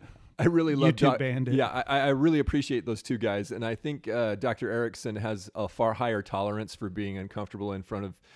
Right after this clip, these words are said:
Speaker 1: people and being willing to be, um, perceived as crazy, 'cause he,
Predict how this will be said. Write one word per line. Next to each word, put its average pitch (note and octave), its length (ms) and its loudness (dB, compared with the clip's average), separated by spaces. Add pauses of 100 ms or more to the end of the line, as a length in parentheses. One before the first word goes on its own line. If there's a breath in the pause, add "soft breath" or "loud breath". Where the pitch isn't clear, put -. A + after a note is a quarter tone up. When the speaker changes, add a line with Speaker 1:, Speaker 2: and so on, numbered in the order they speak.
(360 soft breath)
Speaker 1:
people A2 320 -2
and G2+ 100 -4
being G2+ 500 -6
willing G#2+ 500 -6
to G#2 100 -6
be, F#2+ 440 -4
um, F2 460 -8 (1300 soft breath)
perceived A#2 460 -2
as F#2 300 -6
crazy, F#2+ 440 -4
'cause G#2 200 -8
he, B2 240 -2